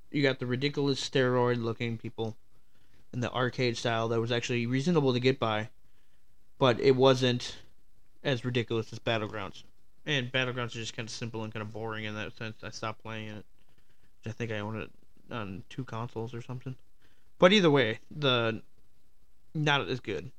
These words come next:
Now, if I compared two, W W E two K twenty-two to W W F No Mercy, uh, pfft,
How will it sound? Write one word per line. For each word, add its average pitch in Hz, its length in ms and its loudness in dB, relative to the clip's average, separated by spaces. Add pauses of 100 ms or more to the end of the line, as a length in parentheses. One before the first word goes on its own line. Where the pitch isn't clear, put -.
(880)
Now, 131 260 6
if 123 140 0
I 135 140 8
compared 135 560 4
two, 151 180 4
W - 140 -8
W 147 220 4
E 127 120 6
two 143 180 0
K 147 180 10
twenty-two 135 640 0
to 120 320 2
W - 20 -6
W 127 300 4
F 127 140 0
No 117 100 0
Mercy, 147 500 0
uh, 135 100 2
pfft, 60 420 4